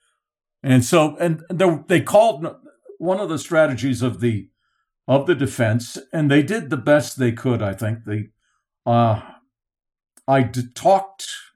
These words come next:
uh, with the granddaughter of Henry Allen, who was Frank's, uh, defense attorney, and she, he was, he was good at his craft. It was not his first, uh, rodeo by any means.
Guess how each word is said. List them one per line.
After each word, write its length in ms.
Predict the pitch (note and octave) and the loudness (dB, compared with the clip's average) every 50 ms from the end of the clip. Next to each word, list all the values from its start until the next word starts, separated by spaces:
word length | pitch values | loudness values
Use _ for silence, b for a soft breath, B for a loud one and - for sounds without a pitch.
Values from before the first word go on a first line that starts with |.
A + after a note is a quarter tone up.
| _ - | _ -10
uh, 360 | C3+ B2+ A#2+ A#2+ A#2+ A#2 A#2 A2+ | -8 -6 -4 -4 -4 -6 -6 -2
with 400 | G#2+ B2 B2+ C3 B2+ - - - _ _ _ _ _ _ _ _ _ _ _ _ | 0 2 2 2 0 -4 -14 -20 _ _ _ _ _ _ _ _ _ _ _ _
the 120 | - B2+ B2 | 0 0 0
granddaughter 880 | G#2+ B2 B2+ D3 E3 E3+ E3 E3 C#3 A#2+ A#2 A2 G#2+ G#2 G#2+ G#2+ A2 A#2 | 4 4 4 4 6 4 4 2 2 4 4 4 4 4 2 0 0 0
of 420 | - A2+ A2+ A2+ A2+ G2+ - - | 2 2 2 0 -2 -4 -6 -4
Henry 340 | - D3+ D3+ C3+ A#2+ A#2+ B2 | -2 0 2 4 4 4 6
Allen, 340 | B2 B2 A#2 G2+ F#2 F#2+ F#2 | 6 4 4 2 -2 -4 -6
who 120 | G2 G#2 | -6 -6
was 280 | F#2+ F#2+ G#2 G2+ F#2+ - | -4 -4 -4 -6 -6 -8
Frank's, 680 | - - A2 G2+ F#2 F2 - - - - - - - _ _ _ _ _ _ _ _ _ _ _ _ - - | -8 -6 -6 -6 -6 -6 -10 -14 -16 -16 -16 -18 -20 _ _ _ _ _ _ _ _ _ _ _ _ -16 -14
uh, 200 | G2 F#2+ F#2 F2+ E2 D#2+ | -12 -12 -12 -14 -14 -10
defense 420 | G#2+ G2+ - C#3 C3+ A#2+ A#2 - | -10 -6 -2 0 0 0 0 -4
attorney, 460 | - - - G#2+ F#2 E2 D#2+ D#2+ - _ _ _ _ _ _ - | -12 -10 -8 -8 -8 -8 -10 -12 -14 _ _ _ _ _ _ -6
and 400 | - A#2+ A2+ A#2 A#2 A2+ A#2 A#2 | -2 0 0 2 2 2 0 -2
she, 540 | A2+ - - D3 C3 C3+ D3+ D3 C3+ A#2 A2 - _ _ - | -2 -2 0 2 4 4 4 2 -2 -4 -6 -10 _ _ -4
he 200 | - B2 A#2 F3+ | 0 2 2 2
was, 440 | F#3+ E3+ G#3+ G#3 - - - - - _ _ _ _ - | 2 2 0 -2 -2 -2 -8 -16 -18 _ _ _ _ -4
he 120 | D#3+ F#3+ | -4 -2
was 260 | G3+ A#3 A#3 D#3 - | -2 -4 -6 -8 -8
good 480 | - _ C#3+ B2 F#3+ G#3+ - A#2+ G#2+ G#2+ | -14 _ -2 2 4 4 4 4 2 0
at 120 | A#2 A2+ | -2 0
his 220 | A#2+ A#2+ A2+ - - | 0 0 -2 -4 -8
craft. 460 | - - D3+ C3+ G#2+ F2+ F2 - D3 | -2 2 2 2 2 -2 -6 -8 -8
It 120 | C3+ B2+ | -8 -6
was 200 | C3+ C3+ A#2 A#2+ | -6 -8 -6 -4
not 240 | D3+ D3+ D3+ D#3 A#2+ | 0 2 2 2 2
his 200 | D3+ D#3+ A#2+ - | 0 -6 -6 -8
first, 480 | - - D#3 D3 C#3+ A#2+ - - - C3 | -10 -8 -8 -6 -6 -8 -8 -10 -8 -6
uh, 140 | B2+ B2 A2+ | -6 -4 -2
rodeo 560 | A#2 B2+ C3 C3 A2 F#2+ E2+ C#2+ D2 F2+ _ _ _ _ _ _ _ - | -2 -2 -2 -2 -4 -8 -10 -12 -16 -20 _ _ _ _ _ _ _ -4
by 200 | - A#2+ A#2+ B2+ | 0 2 2 4
any 200 | C#3 C3+ B2 A#2 | 4 4 4 4
means. 480 | A2+ A2 A2 G#2+ G2 F#2 F#2 - - | 4 2 2 0 -2 -4 -8 -12 -16